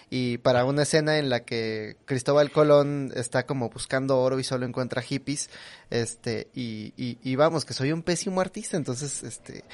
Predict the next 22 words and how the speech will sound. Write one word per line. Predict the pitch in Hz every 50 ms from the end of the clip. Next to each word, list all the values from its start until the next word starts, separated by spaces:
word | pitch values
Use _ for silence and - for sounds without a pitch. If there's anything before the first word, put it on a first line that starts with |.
| - - - - -
la | - 135 135 143
única | 160 196 202 190 180 175
moda, | 185 202 202 190 202 220 247 - -
<laughs> |
la | 190 170 220 208 202
única | 202 202 190 180 160
forma | 175 180 180 185 175
que | 170 165
puedo | - 165 165 165 165 165
de | 143 135 123
tener | - 127 120 139 147
unos | 156 156 151 -
indios | 160 151 147 147 139
lucayos | 143 147 139 151 147 147 143 135 -
jugando | - 117 117 117 120 135
al | 131
hacky | - 139 135 - 143
sack | 135 - 147 123 143
es, | 147 -
pues, | - - 135 113 104 -
pidiéndole | - - 131 123 123 120 123 135 135 123 110
al, | 104 98 95 -